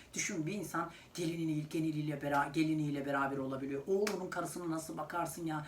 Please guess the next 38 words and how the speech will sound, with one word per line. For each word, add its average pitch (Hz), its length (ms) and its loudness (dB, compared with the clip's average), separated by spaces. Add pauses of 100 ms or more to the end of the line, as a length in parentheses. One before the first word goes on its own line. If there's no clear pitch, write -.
(140)
Bunlar 190 380 6
ne 170 60 0
yiyor, 185 440 2
ne 170 100 0
içiyor - 380 -2
da 175 120 0
bu 156 100 0
duruma 156 240 4
geliyor? 151 340 2
İnanın 196 360 2
yediğinizde, 170 400 2
içtiğinizde 151 460 0
dikkat 151 280 -2
edin. 160 160 0 (920)
İnsanlık 208 600 4
bu 175 120 4
hale 196 260 4
nasıl 151 220 0
gelebiliyor 147 580 0
ya? 139 220 -4 (840)
Biliyorsunuz 185 500 2
doğuda 175 320 2
da 202 120 2
biliyorsunuz 165 460 0
bir 147 80 -2
genç 175 300 0
kıza 165 320 0
kendi 170 280 0
isteği 156 340 2
var 151 260 6
diye 147 120 2
Allah'ın 160 640 2
muhtarı, 160 640 2 (400)
e, 151 140 -2
ta 175 480 6
şeye 175 320 0
kadar, 160 420 6 (340)
e, 156 380 -2